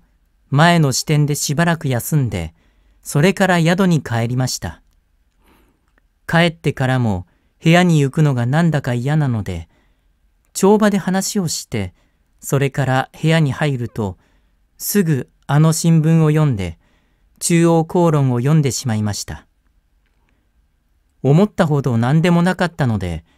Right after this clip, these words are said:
すっかりつまらなくなって、部屋中を見回しました。何もかも出かけた時のままになっています。座布団が二つ、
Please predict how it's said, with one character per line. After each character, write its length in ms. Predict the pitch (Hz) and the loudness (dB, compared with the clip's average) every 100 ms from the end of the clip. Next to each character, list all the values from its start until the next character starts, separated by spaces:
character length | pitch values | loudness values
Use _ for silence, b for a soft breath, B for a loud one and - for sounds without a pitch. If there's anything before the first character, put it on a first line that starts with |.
| _ _ _ - | _ _ _ -16
す 180 | - 147 | -4 -4
っ 40 | |
か 260 | - - 175 | -2 -2 0
り 100 | 165 | 0
つ 160 | - | 0
ま 140 | 156 175 | 2 2
ら 60 | |
な 120 | 190 180 | 2 0
く 100 | 147 | -2
な 120 | 127 | -4
っ 40 | |
て、 320 | - - 87 - _ _ _ _ | -6 -8 -8 -10 _ _ _ _
部 60 | 139 | 2
屋 160 | 147 | 2
中 260 | 143 160 165 | 2 2 2
を 100 | 165 | 4
見 180 | 143 131 | 4 2
回 200 | 135 147 | 2 0
し 140 | - | -2
ま 80 | 143 | -2
し 140 | - | -2
た。 180 | - 80 _ _ _ _ _ _ _ _ _ _ _ _ _ _ _ | -6 -12 _ _ _ _ _ _ _ _ _ _ _ _ _ _ _
何 320 | 143 165 160 | 2 4 4
も 180 | 143 131 | 2 0
か 180 | - 165 | 0 2
も 300 | 143 107 - _ _ _ - | 2 0 -6 _ _ _ -8
出 180 | 120 135 | -2 0
か 140 | 175 | 0
け 100 | 180 | 0
た 120 | 180 | -2
時 220 | 175 185 175 | -2 -2 2
の 120 | 143 | 2
ま 120 | 135 | 2
ま 140 | 151 | 0
に 120 | 180 160 | 2 0
な 100 | 127 | -2
っ 60 | |
て 140 | - 101 | -6 -8
い 80 | |
ま 120 | 92 90 | -6 -8
す。 260 | - - _ _ _ _ _ _ _ _ _ _ _ _ _ | -10 -12 _ _ _ _ _ _ _ _ _ _ _ _ _
座 200 | 135 139 | -2 2
布 140 | 147 170 | 2 2
団 260 | 165 147 | 4 2
が 140 | 117 101 | 2 -4
二 240 | - 135 | -6 -8
つ、 280 | - - - | -8 -14 -16